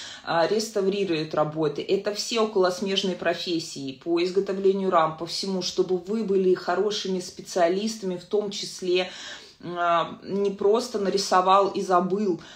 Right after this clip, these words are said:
а чтобы это был такой целый комплекс, а, очень важного, ну, и качества, в том числе работ, чтобы мы об этом думали.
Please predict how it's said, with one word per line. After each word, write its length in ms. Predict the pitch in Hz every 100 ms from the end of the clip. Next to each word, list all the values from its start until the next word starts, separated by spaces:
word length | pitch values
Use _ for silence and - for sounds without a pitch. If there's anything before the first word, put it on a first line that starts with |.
| -
а 160 | - 165
чтобы 420 | - - 220 202
это 140 | 202 196
был 240 | 196 226
такой 260 | 196 196 185
целый 380 | - 202 208
комплекс, 840 | 190 - 202 196 190 170 - - -
а, 360 | 165 160 151 151 - _ _ _ _ - -
очень 360 | 190 190 185
важного, 880 | 156 175 185 185 180 160 151 147 143
ну, 200 | - 196
и 260 | 151 - 190
качества, 680 | - 180 185 185 175 - 165
в 80 | -
том 260 | 190 180
числе 440 | 180 180 - 180 170
работ, 440 | 160 156 170 165
чтобы 480 | - 165 156 160 160
мы 320 | 175 202 202
об 180 | - 165
этом 400 | 185 185 180 160
думали. 520 | 156 185 160 139 -